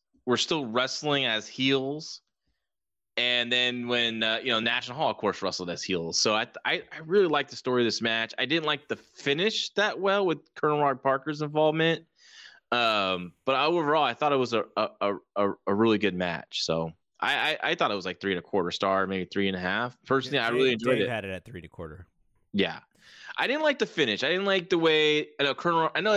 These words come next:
Speaker 1: it fits his character. Colonel Rod Parker comes in, he has the cane, he's gonna hit, uh, I believe it's Nash
Speaker 2: Mm-hmm.
Speaker 1: with the cane, and s-,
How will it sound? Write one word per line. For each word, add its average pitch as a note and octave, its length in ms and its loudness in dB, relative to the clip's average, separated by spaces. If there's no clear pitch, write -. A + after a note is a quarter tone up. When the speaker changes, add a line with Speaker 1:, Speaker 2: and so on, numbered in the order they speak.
Speaker 1:
it D3+ 140 2
fits D3+ 300 -2
his C#3 140 -4
character. C#3+ 580 0
Colonel C#3 280 0
Rod A#2+ 140 2
Parker B2 280 -2
comes B2+ 380 -4
in, B2 220 0
he A2 100 -2
has A#2 220 -2
the - 80 -12
cane, A#2 400 -4
he's G#2 140 -6
gonna A#2 220 -2
hit, A#2 360 0
uh, A2 80 2
I G#2 120 0
believe A2 360 0
it's G#2 260 -4
Nash A2 720 -4
Speaker 2:
Mm-hmm. G#2+ 380 -10
Speaker 1:
with B2 160 -2
the - 60 -4
cane, A#2 540 -2
and G#2 120 -2
s-, - 200 -12